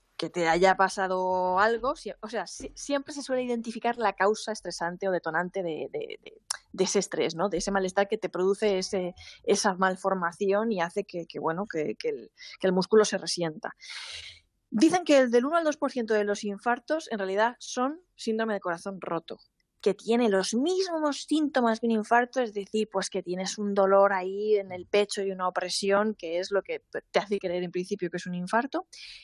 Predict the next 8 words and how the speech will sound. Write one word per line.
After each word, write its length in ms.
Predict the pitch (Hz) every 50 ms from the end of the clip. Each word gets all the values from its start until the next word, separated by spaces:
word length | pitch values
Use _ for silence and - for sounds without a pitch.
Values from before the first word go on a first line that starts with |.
| _ _ _
pero 180 | 220 226 226
que 80 | 226 220
además, 360 | 214 226 226 240 294 349 - -
pues, 220 | 240 214 190 - - - - _ _ _ _ _ _ _ _ _
las 320 | - 196 185 175 175 - - _ _
mujeres, 540 | - 190 190 - - 220 214 202 220 269 -
porque 260 | - 180 - - 165
mayor-, 260 | 156 156 160 160 165